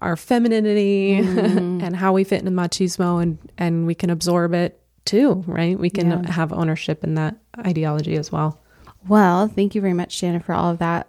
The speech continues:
Speaker 2: um, awesome information and, and being able to be open and, and vulnerable and talking about your family. Um, I really appreciate you hearing that perspective.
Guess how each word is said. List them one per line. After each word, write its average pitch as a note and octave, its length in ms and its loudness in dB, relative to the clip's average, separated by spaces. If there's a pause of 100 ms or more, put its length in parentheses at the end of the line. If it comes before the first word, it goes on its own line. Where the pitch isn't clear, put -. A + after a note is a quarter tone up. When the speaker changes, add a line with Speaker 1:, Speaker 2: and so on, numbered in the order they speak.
Speaker 2:
um, E3+ 540 0 (380)
awesome F3 640 0
information E3+ 640 0
and, E3 340 0
and E3+ 360 -2 (220)
being F3+ 220 4
able E3+ 200 0
to E3+ 100 -6
be E3+ 200 -2 (880)
open F#3 360 2
and, F3+ 380 2
and F#3 220 2
vulnerable E3+ 420 0
and E3+ 80 0
talking F3 240 -2
about E3 180 0
your F3 140 -2
family. E3 600 0
Um, E3+ 600 0 (800)
I F#3+ 60 -2
really F3 180 4
appreciate E3 420 -2
you E3+ 80 -4
hearing E3 540 -2
that E3 180 -4
perspective. E3+ 600 -4